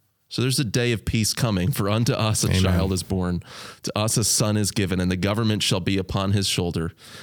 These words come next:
Speaker 1: and his name shall be called Wonderful Counselor, Mighty God, Everlasting Father, Prince of Peace.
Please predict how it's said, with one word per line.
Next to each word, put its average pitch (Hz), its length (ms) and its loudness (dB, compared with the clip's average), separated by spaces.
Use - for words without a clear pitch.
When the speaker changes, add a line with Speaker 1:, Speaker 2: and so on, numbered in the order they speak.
Speaker 1:
and 92 100 0
his 87 160 0
name 92 160 2
shall 92 160 0
be 92 80 -2
called 90 300 0
Wonderful 101 720 0
Counselor, 90 720 -2
Mighty 95 380 0
God, 85 460 -2
Everlasting 98 720 0
Father, 87 380 -2
Prince - 380 -2
of 101 200 -4
Peace. 90 440 -2